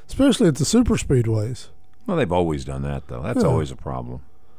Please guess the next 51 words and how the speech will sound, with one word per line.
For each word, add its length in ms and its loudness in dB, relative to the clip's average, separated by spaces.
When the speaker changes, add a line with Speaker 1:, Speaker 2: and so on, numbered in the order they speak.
Speaker 2:
Anyway, 240 4
they're, 140 4
Speaker 1:
So 60 0
Speaker 2:
they're 120 2
spending 320 2
a 20 -4
bunch 200 2
of 60 2
money. 220 6
Speaker 1:
they're 160 2
always 220 6
having 280 6
to 100 6
work 320 4
with 100 4
aerodynamics 760 6
to 100 0
keep 240 2
'em 140 6
on 100 6
the 80 4
ground. 480 4
Speaker 2:
In 240 6
the 100 6
world 540 6
that 120 4
we 140 2
live 340 6
in, 160 6
in 220 6
which 260 2
we 120 0
constantly 580 2
are 80 4
hearing 360 4
how 120 4
bad 420 4
things 360 2
are, 540 2
and 140 4
we've 140 2
talked 300 2
continually 680 2
about 260 4
nascar 540 2
struggling 560 4
to 80 2
get 240 2
eyes 420 4
on 280 4
them, 340 0